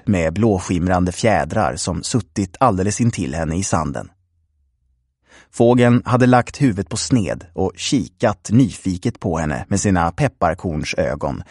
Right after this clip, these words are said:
nästan som om den undrade vad hon gjorde här ute alldeles ensam. Egentligen visste hon inte om det varit en fantasi eller om en riktig korp valt att ta sig en närmare titt på hennes livlösa kropp.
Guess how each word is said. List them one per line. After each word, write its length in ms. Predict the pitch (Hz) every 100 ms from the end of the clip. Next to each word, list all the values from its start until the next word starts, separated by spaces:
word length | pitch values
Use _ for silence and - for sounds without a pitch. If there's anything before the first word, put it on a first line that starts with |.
| -
nästan 440 | 127 117 - 92
som 180 | - 117
om 100 | 98
den 160 | 98 95
undrade 480 | 139 104 87 87 87
vad 160 | 98
hon 160 | 107 80
gjorde 300 | 135 92 95
här 180 | 123 90
ute 360 | 90 - 55
alldeles 420 | - 101 76 76
ensam. 460 | 104 90 69 - - - _ _ _ _ _ _ _ _ _ _ _ _ _ _ _ _ - _
Egentligen 640 | 123 120 123 127 127 123 117
visste 340 | 131 131 -
hon 120 | 92 123
inte 360 | 123 - 95
om 180 | 95 98
det 80 | 98
varit 300 | 127 92 87
en 180 | 90 87
fantasi 800 | 98 90 104 - 113 60 71 - _
eller 280 | 117 104 98
om 160 | 110
en 160 | 104 104
riktig 360 | 135 - - 143
korp 380 | 90 65 - -
valt 380 | 117 87 78 -
att 200 | 85 -
ta 160 | 95
sig 160 | - 98
en 180 | 95 110
närmare 400 | 104 82 85 101
titt 360 | 110 - _
på 80 | -
hennes 440 | 90 82 78 -
livlösa 640 | 113 123 73 82 69 73 98
kropp. 340 | - 73 -